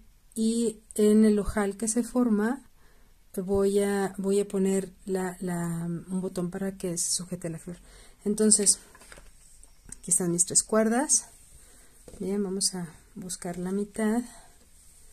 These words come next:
para poder hacer mi cinturón. Ya tengo mis, mis tres cuerdas dobladas a la mitad.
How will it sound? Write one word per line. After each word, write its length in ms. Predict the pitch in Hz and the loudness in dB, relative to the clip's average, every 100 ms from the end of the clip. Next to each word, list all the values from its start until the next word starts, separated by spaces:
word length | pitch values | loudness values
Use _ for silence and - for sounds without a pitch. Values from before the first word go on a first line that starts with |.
| - - - - - | -20 -20 -20 -20 -18
para 160 | 190 175 | -14 -14
poder 340 | - 180 180 | -12 -10 -6
hacer 540 | 180 180 - 185 185 185 - - - - - _ _ - - - _ _ _ _ - _ - - - - - - - | 0 2 2 2 -6 -8 -16 -20 -20 -20 -20 _ _ -20 -20 -20 _ _ _ _ -20 _ -20 -20 -20 -20 -20 -20 -12
mi 220 | 185 175 | -8 -6
cinturón. 760 | 170 202 196 233 220 220 277 - - - - - - _ _ _ _ _ _ | -4 -6 -6 -4 0 0 0 -4 -16 -20 -20 -20 -20 _ _ _ _ _ _
Ya 80 | 180 | -12
tengo 340 | 175 185 185 190 | -10 -8 -6 -2
mis, 440 | 190 156 - - - _ _ _ - _ _ _ _ - - | -2 0 0 -2 -8 _ _ _ -20 _ _ _ _ -20 -16
mis 240 | 180 - | -6 -4
tres 380 | - 175 180 185 | -2 -2 0 0
cuerdas 640 | - - 190 185 180 175 175 | 0 -4 -4 -4 -6 -8 -8
dobladas 600 | 165 170 170 170 170 175 | -8 -6 -6 -2 0 0
a 40 | |
la 120 | 175 | -2
mitad. 500 | 175 175 - 180 175 | -4 -4 -6 -8 -8